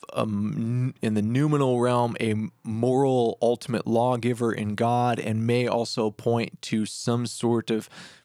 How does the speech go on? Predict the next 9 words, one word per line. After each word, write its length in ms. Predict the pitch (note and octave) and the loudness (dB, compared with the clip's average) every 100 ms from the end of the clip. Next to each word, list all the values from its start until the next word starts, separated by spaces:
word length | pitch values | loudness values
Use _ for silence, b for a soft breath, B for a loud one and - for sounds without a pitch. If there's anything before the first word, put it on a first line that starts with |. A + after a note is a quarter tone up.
| - | -4
principality 800 | - C3+ - A2+ A2+ A2+ A2 G#2 | 0 0 -2 -4 0 2 2 0
and 100 | A2 | -2
power, 380 | - A2+ A2 G#2+ | 2 2 4 2
a 40 | |
radical 640 | G#2 G#2+ A2 A2+ A2 A2+ - | 0 2 2 0 -2 -4 -2
evil 340 | A2+ G#2 G#2 - | -2 0 -2 -2
outside 680 | G2 - - - A#2 B2 | -4 -6 -6 0 2 2
of 160 | B2 A2+ | 0 0
us. 280 | A2 A2 | -2 -4